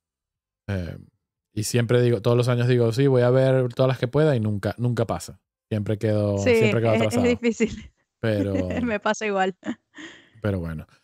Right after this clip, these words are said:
Speaker 1: Eh, Tigrillo dice, "¿De verdad esperaban algo más para Barbie o les parece sobrevalorada?".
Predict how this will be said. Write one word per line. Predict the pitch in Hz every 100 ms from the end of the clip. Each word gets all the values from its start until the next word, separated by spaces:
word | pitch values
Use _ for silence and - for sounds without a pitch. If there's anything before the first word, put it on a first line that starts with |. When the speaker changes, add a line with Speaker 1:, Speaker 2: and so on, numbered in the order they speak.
| _ _ -
Speaker 1:
Eh, | 110 104 101 98 95 90 87 85 82 82 92 95 - _ _ _ _ _ _ _ _ -
Tigrillo | 123 120 120
dice, | 131 131 135
"¿De | 120
verdad | 117 120
esperaban | 127 123
algo | 123 123
más | 123
para | 131
Barbie | 123 165 180
o |
les | 135
parece | - 113 110 127
sobrevalorada?". | 127 113 107 101 98 90